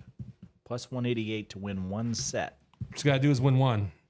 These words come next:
Speaker 2: She beat her in three. Now Iga wasn't, she wasn't the, uh, the player that she was now in two thousand nineteen. But if you watched, did you watch today?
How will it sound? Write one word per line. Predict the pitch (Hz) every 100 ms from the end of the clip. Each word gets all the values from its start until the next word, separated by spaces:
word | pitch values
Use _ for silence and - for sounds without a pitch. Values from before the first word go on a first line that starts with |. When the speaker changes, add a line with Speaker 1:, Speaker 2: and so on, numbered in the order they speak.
| _ _ _ _ -
Speaker 2:
She | - 123
beat | 143 143
her | 135
in | 113
three. | 135 120 90 82 _
Now | 117 107
Iga | 127 139
wasn't, | 120 127 131 117 92
she | - 117
wasn't | 123 120 110
the, | 110 101
uh, | 92 85 - -
the | -
player | - 139 117
that | 107
she | -
was | 95 104 90
now | 110 101 80
in | 82
two | 104
thousand | 87 90 90
nineteen. | 87 82 120 87 - - - - - - _ -
But | 101 95 _ _ _ 117
if | -
you | 127 120
watched, | 113 117 - -
did | 98
you |
watch | 113 113 -
today? | 110 98 117